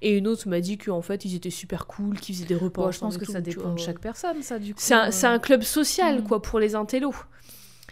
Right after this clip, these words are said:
Speaker 1: C'est tout, c'était une grosse digression juste pour ça.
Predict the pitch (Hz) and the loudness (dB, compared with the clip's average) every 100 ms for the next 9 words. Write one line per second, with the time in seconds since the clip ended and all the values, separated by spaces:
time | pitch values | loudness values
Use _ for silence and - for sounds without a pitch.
0 | - - - - - 285 - 262 285 247 | -20 -20 -20 -10 4 4 6 0 0 -2
1 | 247 233 208 247 233 240 226 233 262 247 | -2 -2 0 0 2 2 2 0 -4 -4
2 | 240 233 - | -4 -6 -6